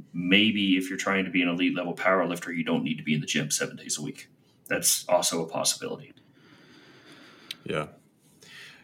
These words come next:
Speaker 2: Yeah, that's a complex discussion. We, we probably should really do, I think I've said this before, a podcast specific to, like,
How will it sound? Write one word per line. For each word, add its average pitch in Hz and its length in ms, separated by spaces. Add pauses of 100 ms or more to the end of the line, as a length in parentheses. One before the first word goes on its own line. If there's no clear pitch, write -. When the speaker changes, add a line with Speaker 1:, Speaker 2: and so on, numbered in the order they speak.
(160)
Speaker 2:
Yeah, 95 140
that's 110 220
a 117 40
complex 98 640
discussion. 92 480
We, 90 300
we - 20
probably 120 260
should 85 220
really 85 180
do, 82 420
I - 60
think 98 140
I've 80 100
said 80 140
this 76 100
before, - 380
a 71 40
podcast 73 540
specific - 580
to, 78 240
like, 76 200